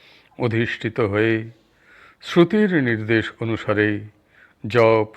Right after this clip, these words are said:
তপ, ব্রত, যম ও নিয়মাদিরূপ ধর্মাচরণ রূপ হরিত তৃণভূমিতে বিচরণ করে, আর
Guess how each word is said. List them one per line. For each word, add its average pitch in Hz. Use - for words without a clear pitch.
তপ, 110
ব্রত, 110
যম 110
ও 117
নিয়মাদিরূপ 104
ধর্মাচরণ 123
রূপ 104
হরিত 107
তৃণভূমিতে 104
বিচরণ 101
করে, 107
আর 120